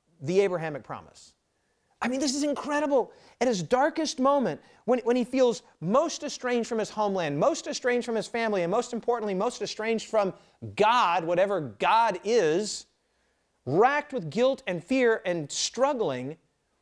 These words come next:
God shows up and tells him that he's an heir and inheritor of the most important promise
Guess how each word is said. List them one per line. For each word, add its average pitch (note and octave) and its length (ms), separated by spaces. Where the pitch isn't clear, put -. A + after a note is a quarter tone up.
God C4+ 360
shows C4 480
up C4+ 360
and A3 160
tells C4+ 260
him C#4+ 120
that B3 100
he's A#3+ 300
an A3+ 120
heir A#3+ 400
and G#3+ 120
inheritor A#3 540
of G#3+ 160
the A3 60
most A3 500
important A#3+ 480
promise B3 420